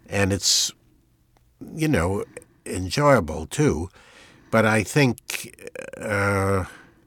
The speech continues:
you know, people say, "Well, why do you, you know, get angry at Israel?" Or, or, "Why don't you get angry at, you know, the way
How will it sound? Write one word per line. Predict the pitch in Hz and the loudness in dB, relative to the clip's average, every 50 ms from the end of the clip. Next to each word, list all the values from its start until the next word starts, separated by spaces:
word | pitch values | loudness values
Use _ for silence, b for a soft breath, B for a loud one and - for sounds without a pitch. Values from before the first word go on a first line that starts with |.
| B B B _ b b b b b b b b b b b b | B B B _ b b b b b b b b b b b b
you | - 127 | -6 -4
know, | 127 113 90 | -2 -2 -4
people | - - 127 113 - 127 101 | -2 -2 -4 -2 -2 -2 -2
say, | - - - 113 107 107 110 107 107 101 85 - - - - | 0 0 2 4 6 6 8 6 6 4 0 -4 -8 -6 -2
"Well, | 107 107 104 | 0 0 0
why | 95 95 98 110 120 123 123 | 0 0 2 2 4 4 4
do | 113 120 | 4 4
you, | 104 98 104 104 101 98 98 95 87 - - _ _ _ _ _ _ _ _ _ _ - _ B B B B B B B B B B B B B B B B B B B B B - | 4 6 6 4 4 4 2 0 -2 -8 -14 _ _ _ _ _ _ _ _ _ _ -20 _ B B B B B B B B B B B B B B B B B B B B B -6
you | - 123 110 | -4 -2 -2
know, | 98 92 87 90 90 85 80 - | -2 -2 -4 -4 -4 -6 -4 0
get | - 113 107 - | 0 0 0 0
angry | 113 113 113 120 123 117 110 113 110 101 98 90 87 | 0 0 2 2 2 2 4 4 4 6 6 4 4
at | 87 90 - - - - _ - - _ - | 2 0 -2 -6 -12 -16 _ -20 -16 _ 2
Israel?" | 135 135 135 - - 104 92 82 78 76 76 78 82 80 76 | 4 4 4 4 4 2 2 2 0 0 -2 -2 -4 -6 -6
Or, | 71 76 80 76 78 82 - - - - | -6 -6 -6 -6 -6 -6 -8 -8 -12 -12
or, | - - - - - - - - - - - - - - | -10 -10 -10 -10 -12 -12 -12 -12 -14 -14 -14 -14 -14 -12
"Why | - - 87 98 107 113 117 | -10 -6 -4 0 0 2 2
don't | 113 113 110 98 - - - | 4 2 2 0 0 0 0
you | 113 104 98 95 - | 0 0 0 -2 0
get | - 110 110 - - - - - - - - | 2 2 2 0 -2 -12 -20 -18 -16 -12 -6
angry | - 117 123 135 131 110 113 123 120 117 110 107 | 0 2 2 4 4 4 4 6 6 6 6 6
at, | 104 104 - - - _ _ _ B B B B B B B B B B B B B B B _ | 4 2 0 -4 -18 _ _ _ B B B B B B B B B B B B B B B _
you | - 127 123 | -10 -6 -4
know, | 117 107 95 101 | -2 -2 -2 -2
the | 92 - 110 98 | -2 -2 -2 0
way | 92 107 113 113 117 117 117 113 110 107 110 101 85 80 | 2 4 6 6 6 6 6 4 4 2 0 -4 -8 -10